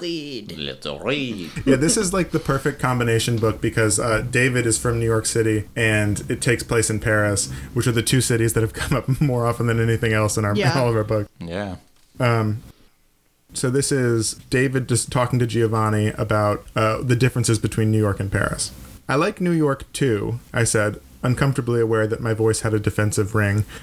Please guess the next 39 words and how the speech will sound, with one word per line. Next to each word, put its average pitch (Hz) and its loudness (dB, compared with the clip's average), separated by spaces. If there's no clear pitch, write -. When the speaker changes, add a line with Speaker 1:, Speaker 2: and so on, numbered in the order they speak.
Speaker 3:
"but 127 -2
New 135 2
York 160 0
is 143 0
very 127 2
beautiful 113 0
in 107 0
a 104 0
very 107 2
different 107 -2
way." - -2
He 143 2
frowned. 113 0
"In 123 0
what 120 2
way?" - -2
"No 151 2
one," 98 0
I 107 2
said, 113 2
"who 127 0
has 131 0
ever 147 0
seen 131 2
it - -4
can 113 2
possibly 113 0
imagine 104 2
it. - -4
It's 113 -2
very 147 0
high 123 0
and 113 -2
new 117 2
and 107 -2
electric, 107 0
exciting." 107 -2
I 127 2
paused. - -4